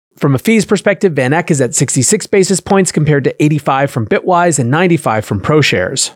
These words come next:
That said, due to a difference in structure, the Van Eck E T F will have a less different tax treatment, which could make the savings and fees slightly less appealing. However, on the marketing side, Van Eck premiered two thirty-minute advertisements on Thursday in anticipation of this week's launch,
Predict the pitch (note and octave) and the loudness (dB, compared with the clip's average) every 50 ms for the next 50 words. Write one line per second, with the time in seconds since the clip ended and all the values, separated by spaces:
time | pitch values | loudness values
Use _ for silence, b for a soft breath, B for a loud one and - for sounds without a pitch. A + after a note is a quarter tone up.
0 | _ _ _ _ _ _ _ _ - C#3+ B2 - - A3 G#3+ G3 D#3 C#3 E3 E3+ | _ _ _ _ _ _ _ _ -4 -4 -2 -2 0 2 2 2 2 2 2 2
1 | D#3+ D#3 C3+ C#3 D3+ - D#3+ C#3+ C#3+ - C3+ A#2+ A#2+ - - - B3+ A#3+ - - | 2 2 2 0 0 0 0 0 0 2 0 0 0 -2 0 0 0 0 0 0
2 | D#3+ D3 C#3 C3+ D3 B2 D#3+ E3 E3+ F3 F#3+ F#3 - - F#3 D3+ - F3 E3+ D3 | 0 0 0 0 0 0 0 2 2 2 0 0 0 0 -2 0 2 0 0 0
3 | - E3 C#3+ C#3+ D3 D#3 D3 C3+ B2+ C3 B2 - - - C#3 - C3+ B2 B2 - | 0 0 0 0 0 0 0 0 0 0 -2 -2 -2 -2 -2 -2 -2 -4 -4 -4
4 | - - - - - - - - D#3+ E3+ E3 E3 D#3+ D3+ C3+ - - - - C4 | -4 -2 -2 -2 -2 -4 -2 0 0 0 2 2 2 2 0 0 -2 -2 0 0
5 | C4 A3 G#3+ G3+ F#3 - D#3+ - D#3 C3+ C3+ C#3 C#3 B2+ C3 B2+ - C#3 C3+ B2+ | 2 2 2 0 2 0 0 0 2 2 2 2 2 2 2 2 2 2 2 0
6 | - - A#2 A2+ B2+ B2+ A#2 G#2 - - - - - E3 E3+ D3+ A#2 G2 G#2+ - | 0 0 0 0 0 0 0 0 -2 -4 -4 -2 0 2 2 2 0 -2 -6 -10
7 | - - _ _ _ _ _ _ _ _ _ _ _ - - E3 E3+ F3+ E3 E3+ | -14 -18 _ _ _ _ _ _ _ _ _ _ _ -4 -2 0 2 2 2 0
8 | E3 D#3 C#3+ C3 C3+ F3 A#3+ C4+ C4 - G#3+ F3 D3+ - - D3 C3 C3+ C3 A#2+ | 0 0 0 0 2 2 2 2 0 0 0 0 0 0 0 0 0 0 0 0
9 | A#2 D#3 D#3+ E3+ A#3+ C4+ - - - C4 A3 G#3 F#3+ E3 C#3+ - - - B3 B3+ | 0 0 2 2 2 0 0 -2 -2 0 2 2 2 2 0 -2 0 2 2 2
10 | B3 - G#3 G3 G3 F#3+ F3+ E3+ E3 D3 D3+ D#3 E3 F3+ E3 - D#3 C#3 C3 B2 | 2 0 0 0 2 2 2 2 2 2 0 0 -2 -2 -2 -2 -2 -2 0 0
11 | C#3 B2 - C3 B2 A#2+ - C#3 C3+ B2+ - C3+ C#3 - D3 B2+ B2 A#2+ - - | 0 0 0 0 -2 0 0 0 0 2 0 0 0 0 0 0 0 -2 -2 -2
12 | F3+ E3+ F#3 - - F3 F3+ - - E3+ C#3 A#2+ A#2+ A2 - - B2 A2+ A2 - | -2 0 0 0 2 2 2 2 0 0 0 0 -2 -2 -2 -2 -2 -2 -2 -4
13 | - D#3+ G#3 G3+ F3 D#3+ D#3 - - - _ | -2 0 0 2 2 0 -2 -4 -8 -10 _